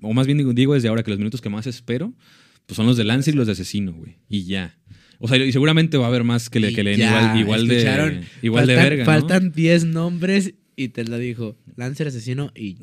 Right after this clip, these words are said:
Speaker 1: O sea, ya
Speaker 2: ya.
Speaker 1: lo he dicho antes, ¿no? Pero lo, lo que voy es que seguramente va a haber dos que tres minutos más acá que estén chidos. Pero estoy seguro que esos güeyes no, no, no van a
Speaker 2: Pero
Speaker 1: fallar nunca, güey, ¿no?
Speaker 2: Sí,
Speaker 1: Y,
Speaker 2: sí,
Speaker 1: y
Speaker 2: ajá.
Speaker 1: no van a estar al nivel, creo que lo, creo que los, los otros cabrones.
Speaker 2: No, no.
Speaker 1: Eh,
Speaker 2: Ni
Speaker 1: pero justo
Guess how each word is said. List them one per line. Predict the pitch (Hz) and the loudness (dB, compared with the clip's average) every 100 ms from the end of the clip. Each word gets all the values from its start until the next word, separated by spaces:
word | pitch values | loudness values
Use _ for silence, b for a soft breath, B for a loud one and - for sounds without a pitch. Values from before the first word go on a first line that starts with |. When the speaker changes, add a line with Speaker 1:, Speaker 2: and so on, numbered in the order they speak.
| 151 | 4
Speaker 1:
O | 160 | 6
sea, | 147 | 8
ya | 151 | 8
Speaker 2:
ya. | |
Speaker 1:
lo | 180 | 8
he | |
dicho | 175 170 | 6 6
antes, | 196 165 127 | 4 4 2
¿no? | 160 | 2
Pero | 143 117 | 2 2
lo, | 113 113 | 2 0
lo | 123 117 | 0 -2
que | 120 | 4
voy | 131 | 4
es | 127 | 4
que | - | 0
seguramente | 123 139 135 139 127 | 0 2 2 0 0
va | 123 | 2
a | |
haber | 127 | 2
dos | 123 | 0
que | |
tres | 123 120 | -2 0
minutos | 117 113 | 0 -2
más | 113 107 107 | -2 -4 -6
acá | 95 | -14
que | 92 | -14
estén | - 98 | -10 -8
chidos. | - 127 180 - b b b b | -2 -2 -2 -8 b b b b
Pero | 123 120 | -10 -10
estoy | 117 135 131 | -6 -6 -4
seguro | 139 139 | -4 -4
que | 131 | -4
esos | 127 | -2
güeyes | 127 123 | 0 2
no, | 123 | 2
no, | 127 120 | 4 2
no | 120 | 4
van | 120 127 | 2 2
a | |
Speaker 2:
Pero | 113 113 | 2 0
Speaker 1:
fallar | 120 | 2
nunca, | 127 135 113 98 | 0 0 -4 -8
güey, | 85 87 | -10 -12
¿no? | 110 | -10
Speaker 2:
Sí, | 143 | -6
Speaker 1:
Y, | |
Speaker 2:
sí, | 120 127 | -4 -2
Speaker 1:
y | 123 | -2
Speaker 2:
ajá. | 120 | 0
Speaker 1:
no | 123 | -4
van | 135 | -4
a | 135 | -6
estar | 123 127 | -6 -6
al | 127 | -6
nivel, | 113 113 113 | -6 -6 -6
creo | 104 110 | -4 -4
que | 107 | -4
lo, | 98 | -4
creo | 101 | -6
que | 104 | -6
los, | 95 - | -8 -10
los | 95 | -14
otros | 90 101 - - | -14 -16 -18 -16
cabrones. | 95 98 113 143 165 B B B B 123 | -10 -4 -2 -4 -6 B B B B -16
Speaker 2:
No, | |
no. | 123 | -6
Speaker 1:
Eh, | 110 110 107 104 101 98 95 90 87 - _ | 0 2 2 0 -2 -4 -6 -8 -12 -20 _
Speaker 2:
Ni | 120 | -2
Speaker 1:
pero | 135 135 | 2 4
justo | 151 | 4